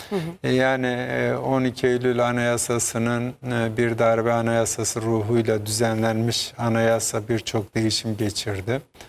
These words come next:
Speaker 2: Bu değişimlerden başında da işte bir si-, sistem de değişti. Yani parlamenter sisteminde başkanlık sistemine geçtik.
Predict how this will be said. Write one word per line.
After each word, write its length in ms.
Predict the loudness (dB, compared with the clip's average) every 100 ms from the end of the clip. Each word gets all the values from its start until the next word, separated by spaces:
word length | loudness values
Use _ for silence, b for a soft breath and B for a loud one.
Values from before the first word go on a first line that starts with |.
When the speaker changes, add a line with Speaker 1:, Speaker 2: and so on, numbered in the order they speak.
| B B B B 0
Speaker 2:
Bu 140 | 2
değişimlerden 880 | 4 2 0 0 2 2 0 -2 -4 -4 0
başında 580 | 2 2 0 2 2 2
da 100 | 0
işte 340 | 0 0 0
bir 80 | 0
si-, 240 | -2 -2 -4
sistem 580 | -2 -4 -2 0 0
de 160 | -2 -2
değişti. 380 | -2 -2 -4 -2
Yani 220 | -2 -2
parlamenter 760 | -2 -2 0 0 -2 -2 -2
sisteminde 580 | 0 -2 -4 -4 -2 0
başkanlık 540 | 0 0 -4 -4 -4 -4
sistemine 460 | -6 -2 0 0 2
geçtik. 460 | 0 -2 -2 -8